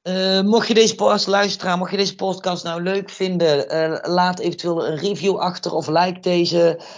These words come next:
eh, deze podcast, want daar help je mij weer mee om te kunnen blijven doen wat ik ook leuk vind om dit te kunnen blijven delen.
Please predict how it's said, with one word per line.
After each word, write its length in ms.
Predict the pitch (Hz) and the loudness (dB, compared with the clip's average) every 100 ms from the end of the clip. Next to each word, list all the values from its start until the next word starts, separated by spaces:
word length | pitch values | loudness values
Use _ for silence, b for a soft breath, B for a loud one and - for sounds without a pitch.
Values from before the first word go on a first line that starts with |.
| B | B
eh, 160 | 160 165 | -2 2
deze 240 | 170 165 | 2 2
podcast, 640 | 175 175 - 160 165 165 | 2 0 2 2 2 0
want 160 | 165 156 | -6 -6
daar 100 | 147 | -4
help 240 | 160 156 | -2 -4
je 100 | 156 | -4
mij 200 | 156 160 | -2 0
weer 140 | 156 156 | 0 -2
mee 320 | 156 151 151 | 2 2 2
om 140 | 147 | -2
te 80 | 135 | -6
kunnen 200 | - 156 | -6 -4
blijven 340 | 143 147 139 139 | -2 -2 -4 -6
doen 120 | 151 | -4
wat 140 | 139 | -4
ik 140 | 147 - | -4 -2
ook 260 | 143 - - | -2 -4 -6
leuk 280 | 156 180 175 | 0 0 0
vind 180 | 151 | -4
om 80 | 151 | -4
dit 120 | 147 | -6
te 60 | 127 | -6
kunnen 220 | 151 147 | -6 -4
blijven 340 | 139 135 127 113 | -2 -2 0 2
delen. 480 | 165 185 196 247 | 4 6 4 2